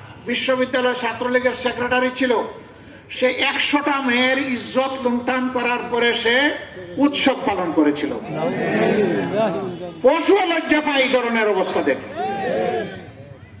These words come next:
আল্লাহর কোরআনের ভাষায় কালানাম, এদের চরিত্র পশুর মতো। আল্লাহ বলছেন, "নৌ বালহুম আদাল্লু, এরা পশুর চেয়ে নিকৃষ্ট।"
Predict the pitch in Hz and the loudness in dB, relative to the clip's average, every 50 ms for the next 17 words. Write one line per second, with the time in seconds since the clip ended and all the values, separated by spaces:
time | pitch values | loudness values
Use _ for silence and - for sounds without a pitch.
0 | - - - - - 180 202 208 220 233 240 220 - 214 226 233 233 226 226 220 | -20 -20 -18 -8 -2 2 4 4 4 2 0 0 0 2 2 2 2 2 2 2
1 | 214 208 208 202 - 233 226 214 - - 208 214 208 208 202 208 208 214 220 214 | 2 0 -2 -2 -2 0 -2 -2 -2 -2 -2 0 0 0 0 0 0 0 0 -2
2 | 214 - - - - - - - - 220 - - - 214 104 104 - - - - | -4 -6 -8 -10 -14 -16 -18 -18 -16 -16 -16 -16 -16 -16 -18 -18 -18 -20 -20 -20
3 | - - - - - - 196 208 220 220 220 - 226 214 208 208 - 214 208 202 | -20 -20 -20 -10 -6 -2 0 2 2 2 0 0 2 2 2 2 0 -2 -4 -4
4 | - 208 196 - 220 208 196 196 190 175 - 185 165 147 - - - - - - | -2 -4 -2 2 2 2 2 0 -2 -2 0 0 0 -2 -4 -8 -14 -16 -18 -18
5 | - - - 185 196 202 214 214 208 220 214 220 220 220 214 208 214 233 254 254 | -16 -8 -4 -2 0 0 2 2 2 2 2 2 0 -2 0 0 0 2 2 2
6 | 214 165 - - - - - - - - - - - - - 285 285 285 254 262 | 2 2 0 -4 -8 -12 -14 -18 -18 -20 -10 -6 -4 -4 0 2 2 4 4 6
7 | 285 285 285 277 262 269 262 262 254 269 277 294 294 277 277 277 285 285 269 233 | 4 4 4 2 0 0 0 0 2 2 2 4 2 4 4 6 6 6 6 4
8 | - - - - - - - - 262 285 294 277 - 294 302 302 - - 320 302 | 4 2 -4 -6 -8 -2 2 2 4 4 2 2 2 2 2 4 6 4 4 4
9 | 311 - 311 294 277 262 262 262 269 269 269 - - 311 294 - - - - | 4 2 2 4 4 4 4 4 4 2 2 4 4 4 4 4 2 0 0